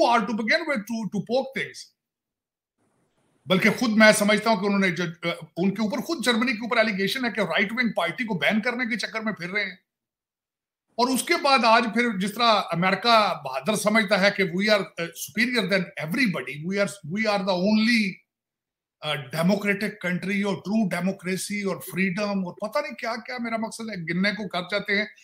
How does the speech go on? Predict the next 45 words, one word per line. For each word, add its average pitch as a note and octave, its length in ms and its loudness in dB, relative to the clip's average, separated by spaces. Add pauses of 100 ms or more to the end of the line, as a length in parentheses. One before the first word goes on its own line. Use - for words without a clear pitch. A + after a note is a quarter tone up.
(160)
अपने A3+ 260 6
हालात, F3 340 4
मैं G#3+ 180 4
इस G#3+ 100 2
कंट्री G3+ 320 0
में A3 120 2
बैठा F3 280 2
हूं, G3+ 160 0 (440)
पैंतीस G#3+ 420 4
साल G#3 200 2
से A#3+ 80 0
मैं G#3 200 4
political G#3+ 400 -4
science F#3 260 -2
का G#3 120 -4
स्टूडेंट F#3+ 440 -4
हूं। F#3 80 -12 (1200)
और G#3+ 100 0
चीमा C4 260 -2
साहब, C4+ 160 2
मैं G#3+ 340 4
बड़ा G#3+ 180 0
खुश C4+ 340 -2
हूं C#4 60 -2
कि A#3 120 0
इनको, G#3+ 280 -2
इनको G#3 180 -2
statement F#3+ 480 -4
देनी, F#3+ 220 -2 (480)
लेकिन A#3 300 2
उन्होंने, B3 560 4
अ, F3 360 -6
अ, E3+ 400 2
इनके F#3 260 2
Citizen B3 460 2
Act A3+ 160 4
के G#3+ 220 -4
ऊपर G#3 220 -4
पहले A3+ 240 2
पिछले A3+ 300 -4
हफ्ते G3+ 220 -2
इन्होंने G3+ 400 -2
इतराज F3 340 -6
किया G3 240 -6
था, G3+ 280 -12